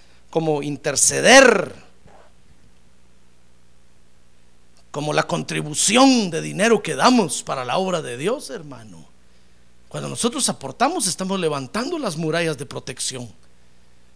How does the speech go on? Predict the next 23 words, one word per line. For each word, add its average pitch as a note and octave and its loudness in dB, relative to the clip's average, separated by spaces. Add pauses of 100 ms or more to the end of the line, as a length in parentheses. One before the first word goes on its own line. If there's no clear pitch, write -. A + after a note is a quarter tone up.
(300)
El E3 0
mundo D#4+ 6 (220)
se - 4
va A3+ 10
a - 4
quedar C4+ 6
con A3+ 2
su G3 2
burla D4+ 4 (160)
en G3 2
la F3+ 4
boca A#3 4 (3500)
cuando C3 -10
Dios, F3+ -2
cuando C3+ -4
vean E3 2
lo C3+ -8
que C3 -8
Dios D3 -2
hace D#3+ -2
con B2+ -10
nosotros, F#3 -8
hermano. A#2 -16